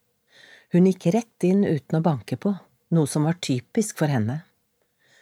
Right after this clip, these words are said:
Nora var rask til å trekke kjolen over hodet og dra det flolette stoffet over hoftene.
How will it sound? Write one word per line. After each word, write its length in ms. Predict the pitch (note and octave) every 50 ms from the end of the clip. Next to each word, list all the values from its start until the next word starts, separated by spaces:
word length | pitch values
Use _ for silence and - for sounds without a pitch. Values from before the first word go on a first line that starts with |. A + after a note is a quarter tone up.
| _ _ _ _ _ _ _ _ -
Nora 240 | F3 E3 D#3 D#3 D#3
var 140 | E3 E3+ E3
rask 180 | D#3 - - -
til 120 | - E3+
å 40 | -
trekke 240 | F3 E3 - - F3+
kjolen 380 | - - F#3 D3 B2+ C3+ C#3+ D3
over 160 | D#3+ F3 F3
hodet 460 | E3+ F#3 D#3 C#3 A#2+ - D3 D#3 D#3+ E3 E3 -
og 100 | - F3 D#3+ D#3+
dra 160 | C#3+ C#3+ C#3
det 80 | D#3+ D#3+ -
flolette 500 | - G3 E3+ C#3+ B2+ B2+ B2+ - - E3+
stoffet 540 | - - D3+ B2+ - - - F3+ F3+ F3 - -
over 160 | D3 D3 C#3 C#3
hoftene. 480 | C#3 - - - - G2 A#2 D#3 E3+